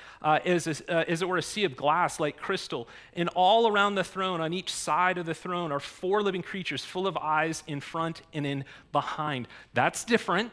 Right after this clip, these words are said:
You ever see that before? I haven't, right? I mean, it sounds like something out of a C S Lewis, you know, book or novel or movie. Uh, if you've watched Narnia, it's like, wow, this is absolutely, uh, amazing. For time's sake, we don't have, uh, time to go into it,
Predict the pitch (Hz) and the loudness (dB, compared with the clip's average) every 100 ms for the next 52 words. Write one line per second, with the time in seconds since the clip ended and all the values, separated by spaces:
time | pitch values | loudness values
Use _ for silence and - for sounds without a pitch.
0 | - 156 165 - 175 170 - 196 208 214 | -4 -2 -2 -2 2 2 2 -6 0 2
1 | 269 - - - - - 151 214 175 180 | 0 -2 -18 -20 -8 4 6 8 6 4
2 | 202 - - - - 139 180 196 165 175 | 0 -6 -20 -20 -2 2 4 2 0 0
3 | 170 - 190 190 196 151 190 180 165 170 | 0 6 6 6 2 2 0 2 2 4
4 | 180 170 156 - 180 170 - 165 180 180 | 4 2 -2 -2 0 0 0 2 4 2
5 | 156 - - 175 160 139 143 185 - 147 | 0 -4 -6 -2 -2 -2 0 0 -2 -4
6 | 135 143 185 202 127 135 151 180 220 196 | 0 2 2 2 -2 -2 -4 -4 -6 -8
7 | - 131 123 123 147 143 139 120 120 143 | -8 -4 -2 -4 -4 -2 -2 0 2 2
8 | 180 214 202 - 147 123 - 240 220 147 | 0 -2 -4 -4 -8 -8 -8 -4 -4 -4
9 | 147 139 139 151 156 147 135 143 - - | -6 -2 -2 -2 -6 -8 -6 -8 -10 -20
10 | - - 127 123 - 156 160 185 214 - | -20 -4 -2 -2 0 0 0 0 0 -4
11 | 117 143 - 196 196 160 170 151 165 160 | -10 -8 2 2 2 -2 -2 -4 0 0
12 | 156 - 131 120 - 180 151 139 135 240 | 0 -2 -2 -2 0 -2 0 -2 -2 -4
13 | 285 160 135 135 | -4 -4 -4 -4